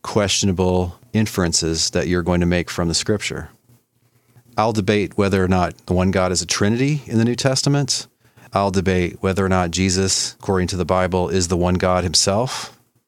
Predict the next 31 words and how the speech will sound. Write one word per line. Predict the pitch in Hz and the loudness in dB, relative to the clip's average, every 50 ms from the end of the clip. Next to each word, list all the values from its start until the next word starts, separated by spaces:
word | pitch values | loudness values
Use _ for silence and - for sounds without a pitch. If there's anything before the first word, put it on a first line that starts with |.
| _ _ _ _ _ _ _ _ _ _ | _ _ _ _ _ _ _ _ _ _
It's | - - | -10 -8
probably | - - 113 120 117 | -4 -2 0 0 2
best | 104 123 123 120 - - | 2 2 0 0 2 0
to | 110 | 0
debate | 104 95 104 92 80 | 2 2 0 0 0
one | 90 101 127 151 | -2 0 0 0
of | 143 113 | 2 2
those | 107 101 101 - | 0 0 0 0
two | - 104 95 | 0 0 -2
things | 87 - 92 87 82 85 85 85 - - - - - _ _ _ _ - | 0 0 0 0 0 0 -2 -2 -2 -2 -4 -6 -8 _ _ _ _ 0
rather | 101 101 107 107 101 98 | 2 2 2 2 2 0
than | 87 95 90 | 0 0 0
start | - - - 127 123 123 110 | 0 0 2 2 0 0 0
talking | - 117 107 104 - 110 101 | 0 -2 -2 0 0 0 0
about | 92 98 92 87 | 2 2 0 -2
the | - - | -2 -6
Trinity | - - 101 92 90 82 85 85 82 85 85 - - | -6 -2 0 0 0 0 0 -2 -2 -4 -6 -10 -10
and | - 95 90 | -4 0 2
then | 90 90 | 2 2
retreating | 90 85 - - 104 98 95 95 92 92 90 87 | 2 0 0 0 2 2 4 4 4 4 2 2
to | - - 95 87 | 0 0 0 0
the, | 82 87 87 87 85 85 - - | 0 0 -2 -2 -4 -6 -8 -4
you | - 95 95 | -2 -2 0
think, | - - 95 90 85 - | 2 2 2 2 0 0
easier | - 98 98 98 95 92 87 87 | 0 0 0 2 2 0 0 0
to | 80 - | -2 -4
prove | - - 95 92 - | -2 -2 -2 0 0
text, | - - 90 85 85 - - - - - _ _ _ _ | -2 -2 -2 -2 0 -2 -2 -4 -4 -8 _ _ _ _
deity | - 98 90 90 87 85 | -2 0 2 2 2 0
of | 87 - | -2 -2
Christ. | - - 113 - 87 82 78 - - - | -4 -4 -2 -2 -2 -2 -4 -6 -8 -10